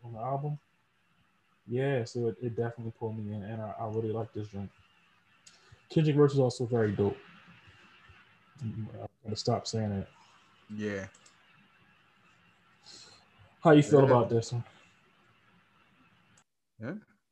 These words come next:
Speaker 2: Nah, dog. This shit was hard too, man. Another,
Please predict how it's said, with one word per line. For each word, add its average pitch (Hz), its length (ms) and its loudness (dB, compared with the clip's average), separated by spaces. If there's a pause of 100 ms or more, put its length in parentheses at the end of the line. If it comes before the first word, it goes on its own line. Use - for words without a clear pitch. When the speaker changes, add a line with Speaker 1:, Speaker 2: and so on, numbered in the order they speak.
(840)
Speaker 2:
Nah, 143 220 -2
dog. 160 420 -2 (2000)
This 131 120 -2
shit 156 180 4
was 147 160 4
hard 160 320 10
too, 135 240 2
man. 113 440 -4 (120)
Another, 143 580 6